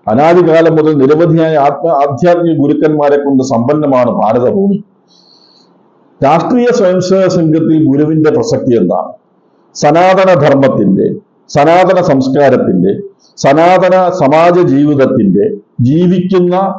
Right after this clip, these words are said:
മാതൃകകളെ സൃഷ്ടിക്കുക എന്നതാണ് രാഷ്ട്രീയ സ്വയം സേവക സംഘം ലക്ഷ്യമിടുന്നത്. ഈ പ്രവർത്തനം നടക്കുന്നത് സംഘത്തിന്റെ ശാഖയിലൂടെയാണ്.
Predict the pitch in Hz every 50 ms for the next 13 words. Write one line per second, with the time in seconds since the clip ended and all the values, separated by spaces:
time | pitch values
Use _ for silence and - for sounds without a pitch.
0 | - - 120 123 131 143 160 170 180 180 180 180 165 170 175 170 170 165 143 -
1 | - - 151 160 156 151 143 139 135 135 - 131 131 135 143 135 127 127 127 123
2 | 127 123 120 113 120 120 - - 139 135 135 131 131 - 117 117 120 120 117 -
3 | 131 131 131 123 117 - 120 110 107 113 113 113 - 123 113 107 - - 131 110
4 | 104 - - - - _ _ _ _ _ _ _ _ _ _ _ _ _ _ -
5 | 165 202 226 - - 180 180 190 190 185 208 214 214 196 175 165 165 165 160 160
6 | 160 165 170 160 156 - 135 139 139 147 143 151 156 139 139 143 143 143 143 123
7 | 123 123 123 127 127 123 123 113 107 104 98 82 85